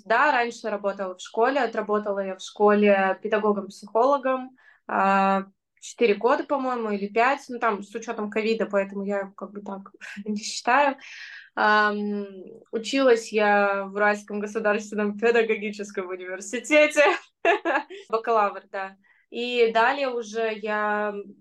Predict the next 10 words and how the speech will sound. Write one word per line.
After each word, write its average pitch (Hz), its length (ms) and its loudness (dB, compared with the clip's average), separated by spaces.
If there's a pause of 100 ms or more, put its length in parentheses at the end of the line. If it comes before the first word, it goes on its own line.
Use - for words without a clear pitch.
(320)
Это 220 180 -6
больше 214 400 -2
повышение 202 460 -2
квалификации, 220 840 0
переквалификация, 226 1040 0
то 208 120 -6
есть 202 200 -10
телесно-ориентированный 208 920 -2
специалист 208 720 -2
я 202 360 2